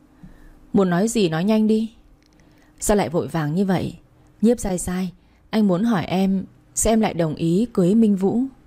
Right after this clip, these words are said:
"Liên quan gì tới anh chứ?" Trác Hạo Nhiên cười, dựa vào chiếc ghế tựa nhìn cô. "Em hiểu về Minh Vũ bao nhiêu?" "Hai bọn anh từng yêu nhau à?"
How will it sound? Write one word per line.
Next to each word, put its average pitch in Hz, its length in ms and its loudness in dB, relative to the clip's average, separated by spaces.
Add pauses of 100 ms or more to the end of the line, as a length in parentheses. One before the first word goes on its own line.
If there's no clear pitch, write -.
(800)
"Liên 233 240 4
quan 233 140 0
gì 202 80 -4
tới 185 160 -4
anh 226 200 -2
chứ?" 285 280 -6 (760)
Trác 247 200 0
Hạo 190 160 -4
Nhiên 190 240 0
cười, 156 380 -2 (200)
dựa 175 200 0
vào 160 220 -4
chiếc 247 200 -4
ghế 190 140 -2
tựa 214 300 -2
nhìn 156 280 -6
cô. 185 260 -2 (1040)
"Em 220 160 2
hiểu 185 260 2
về 156 300 -2
Minh 196 220 2
Vũ 208 200 -2
bao 196 180 -2
nhiêu?" 190 240 0 (1500)
"Hai 233 180 -2
bọn 220 160 0
anh 220 480 0
từng 196 140 0
yêu 233 160 2
nhau 226 280 2
à?" 151 200 -4